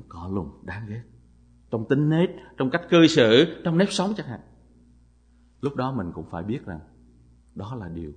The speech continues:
tự nhiên và mình phải chấp nhận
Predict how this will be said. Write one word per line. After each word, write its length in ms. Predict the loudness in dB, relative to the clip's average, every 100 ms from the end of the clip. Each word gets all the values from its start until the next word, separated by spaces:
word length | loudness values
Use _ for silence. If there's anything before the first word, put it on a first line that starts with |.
| -20 _ _ _ _
tự 180 | -14 -12 -10
nhiên 320 | -8 -8 -8 -16 -20
và 120 | -6 -2
mình 200 | -2 -4 -10
phải 180 | -14 -14 -6
chấp 220 | -2 -2 -2
nhận 240 | -6 -6